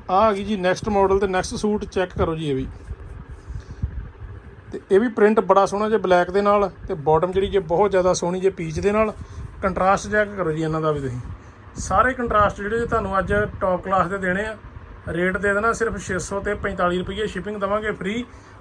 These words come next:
all over ਇੰਡੀਆ ਦੇ ਵਿੱਚ। ਤੇ ਆ ਵੀ ਤੁਸੀਂ ਲੈ ਸਕਦੇ ਜੇ, ਵੇਖੋ ਜੀ ਪ੍ਰਿੰਟ ਆ ਵੀ।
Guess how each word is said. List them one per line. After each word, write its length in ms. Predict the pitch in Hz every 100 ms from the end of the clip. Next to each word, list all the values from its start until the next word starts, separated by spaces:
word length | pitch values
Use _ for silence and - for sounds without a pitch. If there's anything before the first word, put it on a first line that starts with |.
| - 180
all 80 | 180
over 220 | 185 208 185
ਇੰਡੀਆ 280 | 160 165
ਦੇ 80 | 175
ਵਿੱਚ। 300 | 185 151 - - - - - - - - - - - - - -
ਤੇ 60 | - -
ਆ 80 | 180
ਵੀ 120 | 214
ਤੁਸੀਂ 200 | 202 196
ਲੈ 140 | 185 175
ਸਕਦੇ 320 | 175 180 196
ਜੇ, 100 | 190
ਵੇਖੋ 340 | 180 165 190
ਜੀ 100 | 185
ਪ੍ਰਿੰਟ 320 | 180 165 165 165
ਆ 60 |
ਵੀ। 160 | 139